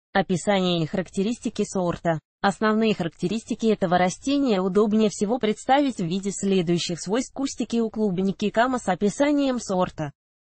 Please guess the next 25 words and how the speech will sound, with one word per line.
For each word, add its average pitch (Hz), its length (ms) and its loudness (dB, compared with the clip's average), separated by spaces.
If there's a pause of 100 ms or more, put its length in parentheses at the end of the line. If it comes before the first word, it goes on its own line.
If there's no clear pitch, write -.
(420)
который 202 380 2
предполагается 196 800 0
ознакомиться 208 640 0
в 175 40 0
этом 214 240 2
разделе, 226 500 0
по 233 140 -6
своим 240 400 0
размерам 180 500 2
очень 254 300 -2
компактны. 175 640 0 (720)
Листья 262 440 2
у 226 80 4
нее 202 320 4
насыщенно 247 580 0
зеленого 175 500 2
цвета 247 420 -2
и 233 120 2
немного 214 560 2
приспущены 208 720 0
вниз, 190 460 0
а 160 120 0
ягоды – 240 540 2
темно-красноватого 196 1040 2
оттенка. 170 560 -2